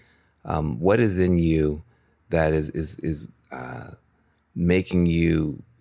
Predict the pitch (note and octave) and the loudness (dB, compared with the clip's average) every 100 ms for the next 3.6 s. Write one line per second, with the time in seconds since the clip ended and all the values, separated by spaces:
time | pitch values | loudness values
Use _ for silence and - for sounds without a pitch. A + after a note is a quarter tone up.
0 | - - - - A2 G#2+ F#2 D#2+ D2+ F2 | -20 -20 -6 0 4 4 4 2 2 2
1 | E2 D2 D2+ D2 - C#2 C#2 C#2+ - E2 | 2 2 -2 -6 -6 -8 -8 -8 -4 2
2 | G2 F#2+ F#2 F2 F2 - C#2+ - D#2+ - | 2 2 2 2 2 2 -2 -2 -4 -4
3 | - F2 D#2 D2+ D2+ D2 | -4 0 2 2 0 -4